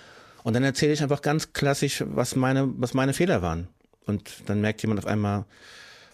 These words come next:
der kommt ja gar nicht als Coach hierher, der kommt gar nicht her und will mir irgendwas erzählen, der, der zeigt nicht mit dem Finger auf mich, der hat selber das erlebt, der war selber,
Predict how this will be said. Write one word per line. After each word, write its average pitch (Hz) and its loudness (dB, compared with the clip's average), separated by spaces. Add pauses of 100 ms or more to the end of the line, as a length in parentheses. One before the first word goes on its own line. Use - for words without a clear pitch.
(140)
der 95 0
kommt 143 -2
ja 117 0
gar 101 0
nicht 98 -2
als - -4
Coach - -4
hierher, 95 0
der 78 -2
kommt 127 -4
gar 104 -2
nicht 101 -4
her 107 -2
und 196 0
will 95 0
mir 95 -2
irgendwas 101 -2
erzählen, 120 -2
der, 90 -2 (160)
der 85 -2
zeigt 117 -2
nicht - -8
mit 95 -2
dem - -16
Finger 127 0
auf 143 -4
mich, 147 -2
der 98 2
hat 98 0
selber 147 0 (400)
das 123 0
erlebt, 147 2
der 101 4
war 95 2
selber, 107 2